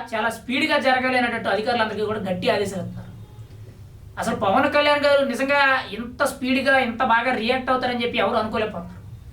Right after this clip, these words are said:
ఒకవేళ ఆయన పరిధిలోకి వచ్చినా, ఆయన పరిధిలోకి రాకపోయినా కానీ, ఆయన దృష్టికి వచ్చిందంటే చాలు. Actually, ఆయన నియోజకవర్గంలో సమస్యలు అయితేనే సాల్వ్ చేస్తారు, ఇంకో సమస్యలు అయితే సాల్వ్ చేయరా అని అనుకోవడానికి లేదు. రాష్ట్రంలో ఎక్కడ జరిగినా కానీ,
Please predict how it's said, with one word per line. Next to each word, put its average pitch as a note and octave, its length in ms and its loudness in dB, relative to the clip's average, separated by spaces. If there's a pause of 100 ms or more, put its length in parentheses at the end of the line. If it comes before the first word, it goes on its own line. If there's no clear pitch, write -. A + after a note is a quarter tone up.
(500)
ఒకవేళ G#3 280 2
ఆయన B3 140 2
పరిధిలోకి A#3+ 480 0
వచ్చినా, C4+ 280 0
ఆయన C#4 120 2
పరిధిలోకి A#3 460 0
రాకపోయినా B3+ 540 2
కానీ, A#3+ 380 -2 (400)
ఆయన A#3+ 340 2
దృష్టికి A3 240 -4
వచ్చిందంటే D4+ 560 2
చాలు. A3+ 160 4 (220)
Actually, B3 240 -2
ఆయన A3+ 180 4
నియోజకవర్గంలో B3 640 2
సమస్యలు B3+ 360 0
అయితేనే B3 240 0
సాల్వ్ A#3+ 300 2
చేస్తారు, A3+ 200 0
ఇంకో A3+ 140 -2
సమస్యలు A#3 360 2
అయితే A3+ 120 -2
సాల్వ్ A#3 360 0
చేయరా A#3 200 4
అని A3 140 2 (440)
అనుకోవడానికి B3+ 520 6
లేదు. A#3 180 2 (540)
రాష్ట్రంలో C#4 640 4
ఎక్కడ B3+ 460 2
జరిగినా C4 380 4
కానీ, B3 340 -2